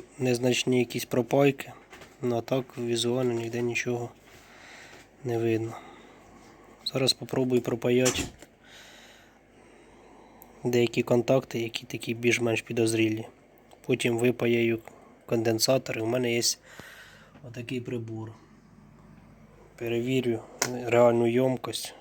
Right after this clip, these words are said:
Ну, більш за все, що це проблема в конденсаторах. Плата нагрівається і все, і конденсатор теряє, теряє свою ємкость. Ну, зараз паяльник поки нагріється, випаяю і вже потім вам покажу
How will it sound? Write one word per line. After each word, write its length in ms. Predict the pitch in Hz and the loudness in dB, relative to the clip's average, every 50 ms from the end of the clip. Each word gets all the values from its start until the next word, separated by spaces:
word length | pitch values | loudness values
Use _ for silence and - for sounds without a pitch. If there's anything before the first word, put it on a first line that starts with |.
| - - | -8 -4
Ну, 100 | 170 135 | -4 -2
більш 200 | 117 127 135 127 | -2 -2 -2 -2
за 120 | - 123 | -2 -2
все, 220 | 113 - - 139 127 | -2 -2 -2 -2 -2
що 160 | - - 117 | -2 -4 -2
це 160 | - - - | -4 -6 -6
проблема 460 | 110 - 120 110 110 113 110 110 110 | -4 -6 -6 -4 -2 -2 -2 -2 -2
в 60 | 107 - | -4 -6
конденсаторах. 680 | - 117 110 113 110 110 - 120 117 - - - 120 - - - | -4 -4 -2 -2 -2 -2 -4 -4 -4 -8 -8 -12 -12 -12 -14 -10
Плата 280 | - 131 120 117 - 123 | -4 -4 -4 -2 0 0
нагрівається 680 | 120 120 120 131 143 151 160 160 151 139 - - - - | 2 2 4 2 2 2 4 2 2 2 -2 -6 -8 -6
і 100 | 151 151 | -8 -8
все, 220 | - - - 120 | -6 -6 -6 -6
і 40 | 117 | -6
конденсатор 600 | - - 123 113 113 113 113 - 131 120 - 117 | -4 -6 -6 -4 -4 -4 -2 -4 -4 -4 -6 -10
теряє, 360 | 117 - - 123 113 117 117 107 - - - | -10 -8 -8 -6 -6 -6 -6 -8 -10 -12 -10
теряє 340 | - - 120 117 120 117 110 | -6 -4 -2 0 0 0 -2
свою 280 | - - 117 113 107 | -4 -4 -4 -4 -4
ємкость. 500 | 107 107 107 104 98 - - - - - _ _ _ _ - - - - - - - - - - - - - - - - - - - - - - - - - - - - - - - | -4 -6 -8 -10 -12 -12 -12 -12 -12 -12 _ _ _ _ -20 -20 -20 -20 -18 -16 -16 -16 -18 -18 -18 -18 -20 -20 -20 -20 -20 -20 -20 -20 -18 -18 -18 -18 -20 -20 -20 -20 -16 -4 0
Ну, 60 | 147 | 4
зараз 220 | 139 135 127 117 | 4 4 4 4
паяльник 360 | - - 131 127 123 123 120 - | 2 0 0 0 2 0 0 -2
поки 220 | - 123 - 139 | -4 -6 -4 -2
нагріється, 440 | 143 147 151 190 175 147 - - 123 | -2 0 2 2 2 2 2 0 2
випаяю 600 | 135 170 165 165 147 127 123 120 117 117 120 120 | 4 2 2 2 2 0 0 0 0 -2 -2 -4
і 60 | 123 | -2
вже 260 | 123 123 143 143 131 - - - - - - - - - - | -2 0 0 0 -2 -4 -8 -14 -14 -16 -16 -16 -18 -18 -14
потім 320 | - 135 123 - - 120 117 | -10 -10 -8 -6 -8 -8 -8
вам 140 | - 123 | -10 -14
покажу 540 | 117 - - - - 120 113 123 131 127 117 | -14 -14 -14 -12 -10 -10 -6 -4 -4 -4 -4